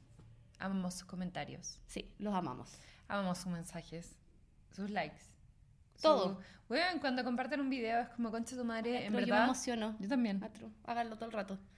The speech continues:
Speaker 1: Y onda,
Speaker 2: Bueno.
Speaker 1: nos mandan un mensajito como, "Bueno, no sé qué me pasó, no sé qué cosa",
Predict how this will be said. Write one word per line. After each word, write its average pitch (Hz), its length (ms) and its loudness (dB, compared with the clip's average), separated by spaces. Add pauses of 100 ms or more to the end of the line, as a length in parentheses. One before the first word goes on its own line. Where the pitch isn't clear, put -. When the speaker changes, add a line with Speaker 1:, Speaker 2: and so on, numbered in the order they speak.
(140)
Speaker 1:
Y 214 120 0
onda, - 40 2
Speaker 2:
Bueno. 247 360 6
Speaker 1:
nos 220 200 -2
mandan 262 240 4
un 269 60 2
mensajito 269 440 0
como, 254 540 2
"Bueno, 247 280 0
no 254 100 4
sé 254 140 -4
qué 277 100 0
me 285 100 6
pasó, 277 220 0
no 294 80 -2
sé 302 80 -6
qué 269 80 -8
cosa", 294 320 0